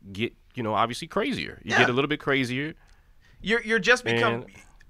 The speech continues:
Speaker 2: I'm sorry to
Speaker 1: No,
Speaker 2: cut you
Speaker 1: no,
Speaker 2: off.
Speaker 1: go ahead.
Speaker 2: Yeah, yeah, 'cause when you do that, you're just becoming the, you're just becoming, like, the, the counter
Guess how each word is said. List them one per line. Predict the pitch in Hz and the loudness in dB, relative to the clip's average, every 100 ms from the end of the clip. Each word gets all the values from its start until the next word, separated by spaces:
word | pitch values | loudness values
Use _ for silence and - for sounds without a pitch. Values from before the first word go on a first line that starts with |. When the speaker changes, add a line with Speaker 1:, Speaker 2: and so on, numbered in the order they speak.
| - | -4
Speaker 2:
I'm | 180 | -2
sorry | 175 156 | 4 2
to | 135 | 4
Speaker 1:
No, | |
Speaker 2:
cut | 160 | 0
you | 190 | 2
Speaker 1:
no, | 139 | 2
Speaker 2:
off. | 104 | 0
Speaker 1:
go | 143 | -4
ahead. | 156 87 | -4 -2
Speaker 2:
Yeah, | 277 165 120 | 0 0 0
yeah, | 175 196 | 0 2
'cause | 220 - | 0 0
when | 202 233 | -6 -6
you | 220 | -6
do | 240 | -2
that, | 254 254 | 0 0
you're | 165 | 0
just | 214 180 | -2 -4
becoming | 190 214 196 180 | -6 -6 -6 -8
the, | 175 151 147 | -6 -6 -4
you're | 165 165 | -6 -2
just | 202 190 | -2 -2
becoming, | 165 - 185 165 151 | -10 -6 -4 -4 -2
like, | 139 131 | -2 -2
the, | 143 135 127 - | -8 -6 -6 -6
the | 139 | -8
counter | - - 190 190 - 139 127 | -6 -2 0 -2 -4 -6 -6